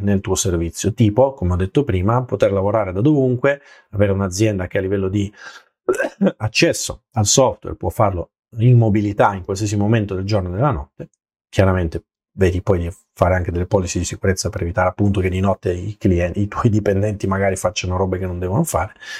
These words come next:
ma detto questo, questo è l'argomento cloud e ti ho spiegato qual è la criticità che tu devi assolutamente, ehm, controllare prima di tutto.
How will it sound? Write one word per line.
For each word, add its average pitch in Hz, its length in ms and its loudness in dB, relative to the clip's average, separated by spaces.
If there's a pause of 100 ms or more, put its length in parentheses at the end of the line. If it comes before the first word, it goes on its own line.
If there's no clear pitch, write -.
(200)
ma 139 320 2
detto 98 340 2
questo, - 500 -2 (420)
questo 107 300 4
è 107 40 6
l'argomento 98 520 -2
cloud 80 400 0
e 131 60 2
ti 127 100 0
ho 135 40 4
spiegato 113 540 0
qual 104 140 0
è 101 60 -2
la 101 100 -4
criticità 101 600 -2 (140)
che 104 140 0
tu 92 120 0
devi 85 240 0
assolutamente, 95 960 0 (120)
ehm, 85 380 -4 (360)
controllare 107 640 4
prima 98 240 -2
di 90 120 -6
tutto. - 300 -12